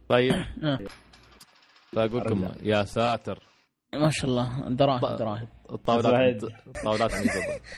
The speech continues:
Speaker 1: <laughs> هذا الأخوان الصغار، كلاب داخلين يسرقون دراهم من عندي. <laughs> الله يلعنهم.
Speaker 3: خردة، خردة، ما عليه.
Speaker 1: هاتوا،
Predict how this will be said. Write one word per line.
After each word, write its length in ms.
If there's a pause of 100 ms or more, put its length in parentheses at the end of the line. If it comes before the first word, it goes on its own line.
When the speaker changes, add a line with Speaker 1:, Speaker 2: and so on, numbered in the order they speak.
(200)
Speaker 1:
<laughs> 400
هذا 100
الأخوان 360
الصغار، 580 (220)
كلاب 300
داخلين 280
يسرقون 400
دراهم 320
من 80
عندي. 260 (920)
<laughs> 920
الله 160
يلعنهم. 200 (120)
Speaker 3:
خردة، 280
خردة، 460
ما 140
عليه. 400 (1900)
Speaker 1:
هاتوا، 300